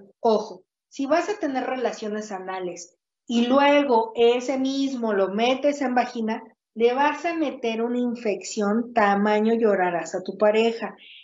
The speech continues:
Es importante, por favor, que ocupas el condón anal, ese condón te lo quitas y te pones uno nuevo para la vagina. No puedes estar haciendo ese juego con el mismo condón,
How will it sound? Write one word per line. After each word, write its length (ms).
Es 400
importante, 920
por 260
favor, 560
que 360
ocupas 600
el 160
condón 600
anal, 560
ese 520
condón 400
te 100
lo 140
quitas 400
y 80
te 100
pones 400
uno 280
nuevo 560
para 300
la 140
vagina. 640
No 420
puedes 560
estar 680
haciendo 720
ese 260
juego 500
con 200
el 100
mismo 320
condón, 480